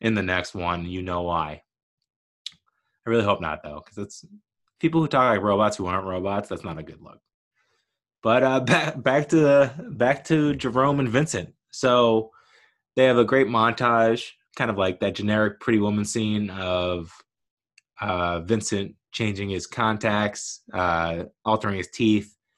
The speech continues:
his hair, and kinda crazy. So Vincent is two inches shorter than Jerome. So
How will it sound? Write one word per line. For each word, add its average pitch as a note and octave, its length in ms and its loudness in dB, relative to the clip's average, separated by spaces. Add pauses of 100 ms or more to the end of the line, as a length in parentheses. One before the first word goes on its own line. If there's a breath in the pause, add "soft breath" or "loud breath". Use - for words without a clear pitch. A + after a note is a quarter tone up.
(140)
his G#2+ 160 -6
hair, G#2 580 0 (500)
and F#2+ 380 -4
kinda D#3+ 180 0
crazy. D3+ 380 4
So A2 380 0
Vincent C#3 580 -4
is G#2 500 -6
two B2+ 240 -2
inches A2+ 200 -4
shorter G#2 640 0 (240)
than G2 440 -4
Jerome. F2+ 600 -4 (100)
So F#2+ 500 -2